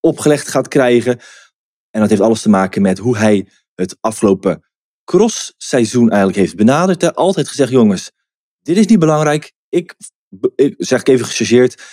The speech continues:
maar ik bouw op richting de klassiekers. Daar moet het gaan gebeuren." En dat ik nu week op week, eh, nou, in mindere conditie ben dan, eh, Mathieu van der Poel, is strategie, want mijn doelen liggen elders. Nou,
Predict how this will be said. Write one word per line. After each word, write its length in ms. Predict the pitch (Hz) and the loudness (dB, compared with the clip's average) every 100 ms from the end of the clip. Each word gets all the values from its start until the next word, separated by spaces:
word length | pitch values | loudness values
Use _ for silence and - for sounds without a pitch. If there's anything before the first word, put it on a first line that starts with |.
| - _ _ | -20 _ _
maar 360 | - 107 107 - | 0 2 2 -4
ik 160 | - 107 | -8 -2
bouw 160 | 120 | 0
op 180 | 131 180 | 2 0
richting 320 | 147 160 - 156 | 0 0 0 -2
de 60 | |
klassiekers. 440 | 147 147 160 147 104 | -2 -2 -2 -2 -2
Daar 280 | 120 147 | 0 0
moet 100 | 151 | 0
het 100 | 127 | -2
gaan 200 | - 113 | -2 -4
gebeuren." 480 | 110 110 135 139 147 - - - | -2 2 4 4 0 -6 -20 -14
En 160 | - 107 | 0 2
dat 140 | 117 | 2
ik 100 | 117 | 2
nu 280 | 110 120 110 _ _ _ _ | 2 2 2 _ _ _ _
week 280 | - 113 117 | -2 0 0
op 100 | 95 | 0
week, 260 | 110 104 - | 0 0 -4
eh, 480 | - 98 92 90 87 87 - | -4 0 0 0 -2 -6 -4
nou, 300 | 107 80 73 _ | -4 -4 -8 _
in 220 | - 113 | 2 4
mindere 260 | 117 143 127 | 4 4 2
conditie 400 | 120 113 110 107 | 2 2 2 -2
ben 160 | 98 95 | -2 0
dan, 280 | 92 82 - | -2 -6 -8
eh, 160 | 92 | -4
Mathieu 300 | 90 92 104 | -2 -2 -2
van 120 | 87 87 | -2 -4
der 80 | |
Poel, 340 | - 127 135 - _ _ _ | 0 0 0 -4 _ _ _
is 220 | 123 147 | -2 -2
strategie, 720 | - - 123 113 110 104 104 - _ _ _ _ | -4 -6 -4 -2 0 0 -2 -6 _ _ _ _
want 440 | - 95 95 - - _ _ _ _ _ | -2 0 -2 -6 -20 _ _ _ _ _
mijn 260 | 92 101 104 | -2 0 2
doelen 280 | 110 101 82 | 2 2 2
liggen 500 | 95 95 95 85 _ _ - | 0 0 -2 -6 _ _ -6
elders. 480 | 95 76 73 - - _ _ | -4 -4 -6 -12 -16 _ _
Nou, 160 | - | -18